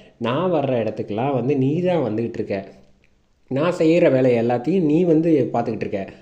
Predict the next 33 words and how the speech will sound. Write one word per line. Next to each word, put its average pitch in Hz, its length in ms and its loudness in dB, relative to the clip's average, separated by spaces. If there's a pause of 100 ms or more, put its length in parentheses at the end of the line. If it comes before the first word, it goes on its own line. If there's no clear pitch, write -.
(160)
அப்படிங்கிறப்ப, 120 500 0
"சரி, 131 300 2 (340)
என் 127 180 0
உன் 160 260 4
வேலையை 170 280 4
பார்க்கறத 143 300 0
விட்டுட்டு 135 320 0
நீ 151 160 2
எதுக்காக 147 380 0
இந்த 123 180 0
ஸ்டாக்குக்கெலாம் 143 580 0
வர? 117 180 0
இப்ப 117 220 0 (340)
நீ 131 100 -2
போய் 151 180 6
அக்கவுண்ட்ஸ் 143 380 2
வேலையை 123 220 0
பார்க்க 117 220 0
வேண்டியதானே?" 120 340 -2
அப்படிங்கிறப்ப, 117 420 -4 (360)
"கடையில 165 380 2 (220)
எல்லாரும் 156 480 2
எல்லா 127 240 2
வேலையும் 147 380 0
தெரிஞ்சுக்கணுங்கிறது 156 760 2
நீ 139 180 2
அடிக்கடி 139 360 0
சொல்லுவல்ல, 143 480 0 (100)
அதே 147 300 2
மாதிரி 123 320 0
தான். 113 220 -4 (420)
நீ 151 160 4
வந்து 180 220 4